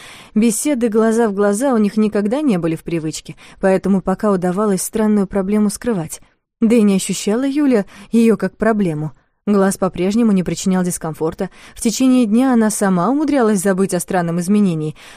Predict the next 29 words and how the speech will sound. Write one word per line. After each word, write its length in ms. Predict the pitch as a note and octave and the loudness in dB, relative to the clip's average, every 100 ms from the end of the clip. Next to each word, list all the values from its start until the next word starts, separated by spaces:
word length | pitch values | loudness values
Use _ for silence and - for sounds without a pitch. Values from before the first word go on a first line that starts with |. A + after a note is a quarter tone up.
| - | -4
пока 300 | G#3+ A3 A3+ | -2 2 2
не 120 | G#3+ | 2
оказывалась 640 | G3+ - A#3+ G3 F#3 F3 G3 | 0 -2 -4 0 0 0 -2
у 20 | |
зеркала 540 | G3 C4 - D#3+ D#3+ - - - - | -2 -4 -4 -4 -4 -8 -20 -16 -2
или 260 | D4 C#4 | 2 4
ей 200 | A3+ C4 | 4 4
не 120 | A#3+ | 4
напоминала 640 | A3+ G#3 A3 A3+ B3 B3 C4+ | 4 2 0 4 4 2 0
Галка, 380 | C4 F#3 D3 D#3 | 0 -2 -2 -8
с 80 | - | -6
которой 340 | F#3+ F#3+ F3+ | -4 -2 -2
они 120 | F3+ | -2
с 80 | E3 | -2
недавних 460 | F#3 F3+ E3+ E3+ - | -2 0 -2 -4 -2
пор 180 | A#3 | 0
общались 400 | G3 - F#3+ F#3 | 0 -2 -2 -2
чаще 320 | - F#3+ F3 E3+ | -2 -4 -4 -4
всего. 400 | - E3+ D3+ D3+ _ _ _ _ _ _ _ _ _ _ _ _ _ _ - | -6 -6 -6 -12 _ _ _ _ _ _ _ _ _ _ _ _ _ _ 0
«Юль, 320 | B3+ F#3 F3+ - - _ _ _ - | 2 2 -2 -12 -20 _ _ _ -2
после 300 | A#3 G3+ F3+ | 0 2 2
занятий 440 | F#3 F3+ D3 F3 | 2 0 -2 -4
сможешь 440 | - B3 D4+ D4 | 0 2 2 0
съездить 420 | - A#3 G3+ F3+ E3+ | 0 0 2 0 -2
с 80 | |
дядей 300 | F3 B3+ A3+ | 0 0 2
на 160 | G3+ F#3 | 2 2
бабушкину 500 | F3+ E3+ - G3+ G3+ | 0 -2 -2 0 2
дачу?» 380 | D#3+ C#3 - | 0 -4 -10